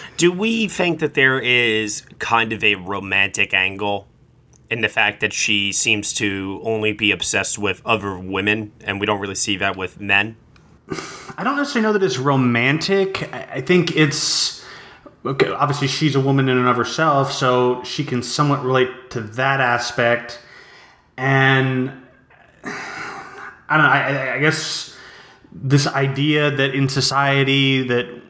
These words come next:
Speaker 2: women are the ones who seek attention, quote unquote, whether that's a, whether that's nonsense or not, and more often than not it is nonsense, but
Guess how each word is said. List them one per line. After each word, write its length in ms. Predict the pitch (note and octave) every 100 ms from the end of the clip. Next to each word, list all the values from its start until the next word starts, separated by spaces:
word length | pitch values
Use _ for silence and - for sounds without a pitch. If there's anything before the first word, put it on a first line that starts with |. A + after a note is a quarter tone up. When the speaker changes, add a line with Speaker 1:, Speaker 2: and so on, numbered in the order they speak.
| - -
Speaker 2:
women 420 | A#2+ B2+ C3+ C3+
are 60 | C3+
the 100 | C3+
ones 420 | C3+ C3 B2+ -
who 80 | B2+
seek 260 | - C#3
attention, 600 | C3 - C3 C3 C3+ B2+
quote 160 | B2 B2
unquote, 260 | C3 B2+
whether 220 | A#2+ B2 A#2+
that's 280 | B2 A#2+
a, 380 | C3 A#2 G#2+ G2 - - - - _ _
whether 300 | - B2+ A#2+
that's 200 | A#2 -
nonsense 440 | C3+ C3 C3 B2+ A#2
or 60 |
not, 340 | A2+ A#2+ A#2+ A#2
and 240 | G#2+ G#2
more 200 | G#2+ A2
often 160 | A2 A2+
than 80 |
not 160 | G#2+ G#2+
it 60 | A#2+
is 140 | B2+
nonsense, 520 | A2 G#2+ - A2+ A2+
but 340 | - A2 A2